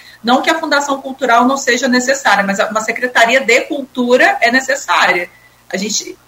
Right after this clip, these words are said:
o município, ele precisa disso, como o município, como Campos, não tem uma secretaria de cultura, gente. Já pararam pra pensar sobre isso? Vocês já perceberam que essas pastas, elas são sempre colocadas para mulheres?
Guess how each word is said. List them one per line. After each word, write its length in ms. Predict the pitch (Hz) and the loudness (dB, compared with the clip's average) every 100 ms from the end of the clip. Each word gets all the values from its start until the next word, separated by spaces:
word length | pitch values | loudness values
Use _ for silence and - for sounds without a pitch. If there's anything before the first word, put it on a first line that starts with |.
| _ - - | _ -14 -6
o 80 | 226 | 0
município, 500 | 240 254 254 285 269 | 4 4 2 -2 -2
ele 120 | 277 | -2
precisa 580 | - 320 - 277 302 294 | 0 0 -2 -4 -2 -4
disso, 320 | 240 254 - | -4 -6 0
como 260 | 240 269 311 | 2 2 2
o 40 | |
município, 420 | 302 285 - - | -2 -4 -8 -4
como 240 | 294 262 254 | 0 0 0
Campos, 380 | 254 254 262 | 0 0 -2
não 180 | 233 302 | 0 -2
tem 220 | 294 254 | 0 0
uma 120 | 311 302 | 2 0
secretaria 600 | 262 294 294 294 277 269 | -2 -2 0 2 0 -2
de 80 | |
cultura, 520 | 294 339 - 302 359 311 | -6 -8 -4 0 0 2
gente. 440 | 220 170 - - - - - _ _ _ - | 0 -2 -10 -14 -20 -20 -20 _ _ _ 0
Já 180 | 240 | 2
pararam 500 | 240 269 247 320 359 | 4 4 4 4 2
pra 120 | 294 277 | 0 -2
pensar 280 | 247 233 | -4 -4
sobre 280 | 233 208 240 | -6 -8 -4
isso? 220 | 247 - - - - - | -6 -6 -14 -20 -12 -4
Vocês 200 | 269 349 | -2 0
já 120 | 415 | 0
perceberam 640 | - 403 392 269 302 339 | 0 2 2 4 4 2
que 100 | 330 | 2
essas 380 | 294 294 277 - | 0 2 -2 -2
pastas, 800 | - 240 285 - - 226 - - | 0 2 2 0 -4 -6 -6 -6
elas 200 | 285 381 | -2 -2
são 120 | 392 381 | -2 -4
sempre 300 | 427 466 508 | -4 -6 -4
colocadas 540 | 415 330 277 254 269 | 0 0 2 0 -2
para 360 | - 277 302 285 | 0 2 4 2
mulheres? 760 | 240 233 233 196 185 - - | 0 2 2 0 -4 -10 -14